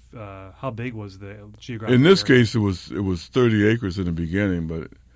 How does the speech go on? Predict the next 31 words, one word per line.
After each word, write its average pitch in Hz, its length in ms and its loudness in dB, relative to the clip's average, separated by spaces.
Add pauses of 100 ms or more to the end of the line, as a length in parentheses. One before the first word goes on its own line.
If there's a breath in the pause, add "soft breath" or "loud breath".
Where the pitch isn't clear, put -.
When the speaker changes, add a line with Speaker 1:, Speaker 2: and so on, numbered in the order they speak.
(340 soft breath)
Speaker 2:
it 98 100 -4
was 92 260 -6
sort - 600 -8
of 87 260 -8
in 101 120 -4
the 87 100 -4
same 101 400 -4
area, 92 340 -4
sort 85 320 -8
of 76 60 -12
a 80 80 -10
blanket 92 400 -8
approach. 78 520 -12 (800 loud breath)
It - 320 -4
grew 123 380 2
because 92 440 -4
other 135 280 -4
people, 92 320 -6
including 127 400 -4
people 104 240 -2
who 107 140 -2
even 98 180 -4
owned 95 180 -2
their 92 100 -2
own 92 200 -2
homes, 104 360 -6
wanted 90 500 -4
to 82 140 -8
move 87 320 -6
into 98 360 -2
it. 71 100 -12